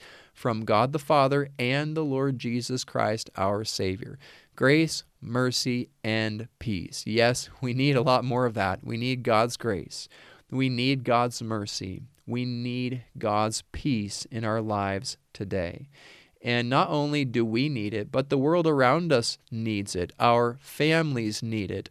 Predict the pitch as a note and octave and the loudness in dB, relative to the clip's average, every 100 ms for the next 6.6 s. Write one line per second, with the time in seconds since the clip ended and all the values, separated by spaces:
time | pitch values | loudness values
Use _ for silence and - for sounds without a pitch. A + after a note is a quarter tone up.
0 | - A#2 A#2 A#2+ A#2+ C3+ E3 - - A#2 | 0 2 2 0 2 2 2 0 0 2
1 | A2 A2+ G#2 A2 G#2 G2 - - A#2 A#2+ | 2 -2 -4 -4 -2 -2 -4 0 2 2
2 | - - E3 F3 - A2+ G#2 - A2+ G#2+ | -2 -2 0 0 0 -2 -2 -6 -8 -4
3 | G#2 - F#2 F#2 - - - - - B2 | -4 -4 -4 -6 -8 -18 -20 -20 -4 2
4 | B2 B2 B2 C3 C#3 C#3+ C#3 C3+ C3 E3+ | 4 4 4 2 4 0 0 -2 0 0
5 | E3 A#2 G2+ - _ - A#2 B2 C3 B2 | 0 -2 -6 -10 _ -8 -4 0 2 0
6 | A2+ - G#2+ F2 - - | -2 -4 -4 -4 -6 -16